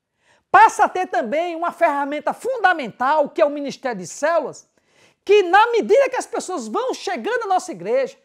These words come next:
que elas vão se convertendo, nós a encaminhamos,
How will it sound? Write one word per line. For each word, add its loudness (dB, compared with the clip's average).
que -2
elas 2
vão -2
se -4
convertendo, -6
nós 0
a 2
encaminhamos, -4